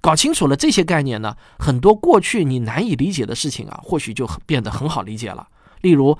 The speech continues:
星系间的退行速度为什么能超过光速而不违反狭义相对论呢？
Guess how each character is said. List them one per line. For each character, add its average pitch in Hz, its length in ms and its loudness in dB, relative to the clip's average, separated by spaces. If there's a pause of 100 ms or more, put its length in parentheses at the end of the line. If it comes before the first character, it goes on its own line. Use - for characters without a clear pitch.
(220)
星 269 240 2
系 240 140 2
间 214 180 2
的 196 80 2
退 220 180 -2
行 180 160 0
速 208 160 -2
度 143 220 0 (160)
为 277 180 4
什 143 160 0
么 135 240 0 (120)
能 143 180 0
超 196 160 0
过 190 120 2
光 180 200 -2
速 196 300 -4
而 131 100 -2
不 151 140 -2
违 151 120 2
反 - 160 -2
狭 123 180 -4
义 160 60 -4
相 175 160 -2
对 196 120 0
论 214 160 4
呢？ 160 140 0